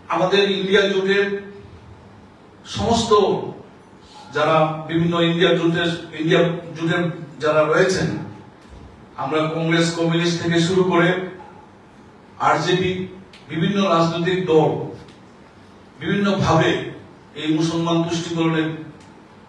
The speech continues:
কথা মাথায় রেখে এই ওবিসিদের অধিকারে খর্ব করে আমাদের ওবিসিদের সংরক্ষণ আওতায়, ওবিসিদের সংরক্ষণের আওতায় মুসলমান জাতিগোষ্ঠীকে নিয়ে আসা হয়েছে। অথচ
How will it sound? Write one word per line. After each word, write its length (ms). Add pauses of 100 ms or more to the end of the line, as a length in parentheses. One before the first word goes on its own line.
(320)
কথা 180 (120)
মাথায় 340
রেখে 240 (760)
এই 100 (100)
ওবিসিদের 580 (340)
অধিকারে 360 (120)
খর্ব 200 (140)
করে 180 (560)
আমাদের 300 (500)
ওবিসিদের 440 (640)
সংরক্ষণ 480 (580)
আওতায়, 380
ওবিসিদের 460
সংরক্ষণের 520
আওতায় 360
মুসলমান 440
জাতিগোষ্ঠীকে 640
নিয়ে 200
আসা 200
হয়েছে। 260 (680)
অথচ 200